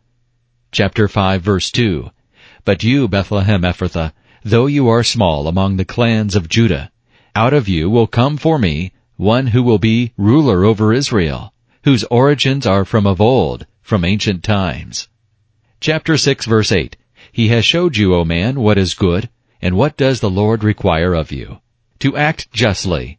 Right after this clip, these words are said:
to love mercy, and to walk humbly with your God." Chapter seven, verses eighteen and nineteen.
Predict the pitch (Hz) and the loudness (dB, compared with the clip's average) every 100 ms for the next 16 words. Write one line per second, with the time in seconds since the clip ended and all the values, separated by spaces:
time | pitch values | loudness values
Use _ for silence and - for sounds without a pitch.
0 | - 123 135 156 123 143 170 - 117 - | -2 0 2 0 0 0 0 -2 -4 -8
1 | _ _ - 113 107 101 113 - 135 123 | _ _ -6 0 2 2 2 2 0 2
2 | 123 117 101 113 107 98 73 65 - _ | 0 2 2 2 0 0 -2 -6 -16 _
3 | _ _ _ _ _ _ _ _ - 143 | _ _ _ _ _ _ _ _ -4 -2
4 | 139 135 117 143 110 90 98 107 104 110 | 0 0 2 2 0 0 0 0 0 0
5 | 107 123 104 98 107 104 87 64 | 0 -2 0 2 0 0 -4 -4